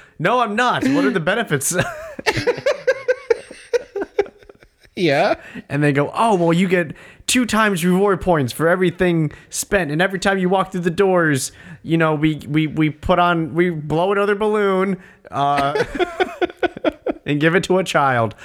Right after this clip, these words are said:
Speaker 1: Um, shit like that. I always go, "Is there a card associated with it? Like a credit card?" And they go, "No." And I go, "Sign me up."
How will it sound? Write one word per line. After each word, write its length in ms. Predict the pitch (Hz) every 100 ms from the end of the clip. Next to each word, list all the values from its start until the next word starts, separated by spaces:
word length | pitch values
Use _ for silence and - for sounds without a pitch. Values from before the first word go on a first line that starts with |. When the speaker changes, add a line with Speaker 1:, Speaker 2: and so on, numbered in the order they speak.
| - - -
Speaker 1:
Um, 640 | 131 131 123 117 113 113
shit 200 | - 135
like 180 | 107 101
that. 280 | 101 98 - - - -
I 140 | 139 170
always 260 | 185 165
go, 240 | 135 151 135
"Is 200 | 131 127
there 160 | 156
a 60 | 139
card 340 | - 127 131
associated 580 | 110 113 110 101 92 85
with 180 | 82 -
it? 180 | 64 - _ _ _ _ _ -
Like 140 | 107
a 60 | 104
credit 340 | - 107 98
card?" 300 | - - - - _ _ _ -
And 100 | 107
they 80 | 107
go, 120 | 101
"No." 320 | 104 107 90
And 80 | 92
I 60 |
go, 100 | 92 85
"Sign 260 | 98 101
me 120 | 92
up." 160 | 82